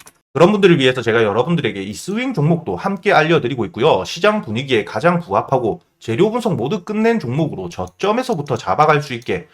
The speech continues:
제가 지지 구간 확인하고 여러분들에게 매수 사인 드리고 있는 이 스윙 종목도 마찬가지로 여러분들에게 백 퍼센트 무료로 알려드리고 있습니다. 지금 매수 준비하고 있는 이 스윙 종목,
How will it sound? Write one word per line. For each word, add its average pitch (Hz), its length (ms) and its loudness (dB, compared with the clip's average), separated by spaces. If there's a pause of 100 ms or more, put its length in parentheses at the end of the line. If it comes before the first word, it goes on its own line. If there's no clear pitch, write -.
제가 123 180 4
지지 143 300 -2
구간 160 220 4
확인하고 202 640 2
여러분들에게 117 500 0
매수 92 260 -8
사인 127 240 0
드리고 131 360 -2
있는 110 180 -2
이 123 80 -6
스윙 175 300 -2
종목도 131 480 -4
마찬가지로 208 640 0
여러분들에게 110 520 -2
백 - 140 -12
퍼센트 147 300 -4
무료로 117 440 0
알려드리고 123 520 0
있습니다. - 500 -4 (460)
지금 208 240 2
매수 160 240 2
준비하고 143 440 2
있는 127 220 -4
이 135 60 -4
스윙 147 320 -2
종목, 143 400 2